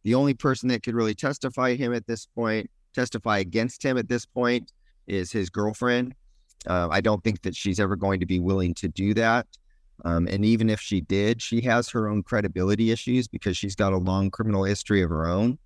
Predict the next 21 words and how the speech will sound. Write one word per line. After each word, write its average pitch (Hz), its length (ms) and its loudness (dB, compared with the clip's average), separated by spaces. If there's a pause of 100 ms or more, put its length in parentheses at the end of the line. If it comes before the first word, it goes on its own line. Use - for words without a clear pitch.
(540)
So 101 220 2
it 98 100 0
wouldn't 117 320 0
be 104 140 2
a 95 80 2
very 98 500 2 (580)
likely 101 500 2
prosecution. 107 920 -2 (560)
So 92 180 -4
I 104 80 4
don't 123 200 0
think 123 180 2
that 95 100 -2
Suge 110 220 -2
Knight 107 260 2
will 98 220 -2
ever 113 260 0
be 117 160 0
held 107 400 2
accountable, 101 880 0 (560)
uh, 90 200 2